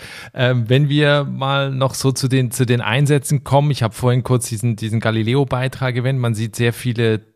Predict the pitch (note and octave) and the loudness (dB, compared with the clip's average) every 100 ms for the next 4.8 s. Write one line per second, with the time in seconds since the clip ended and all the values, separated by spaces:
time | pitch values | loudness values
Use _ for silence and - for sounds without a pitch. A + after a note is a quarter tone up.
0 | _ - A#2 A#2+ A#2+ A#2+ A2+ A#2 - - | _ -2 2 4 2 2 0 0 -4 -20
1 | - _ _ A#2+ A2 A2 A#2+ A#2+ B2 A2 | -20 _ _ -2 2 4 2 2 -2 -2
2 | A2+ A#2 A2+ - A#2+ C#3+ D#3 D3+ C#3 D#3 | -2 -2 0 2 2 2 0 -2 -4 -4
3 | C#3 D3 D3+ D3 D3 A#2 B2 C3+ C3 - | -2 0 0 0 0 0 0 0 -4 -4
4 | B2+ - - - - A#2+ A#2+ | -4 -4 -6 -12 -6 -4 -2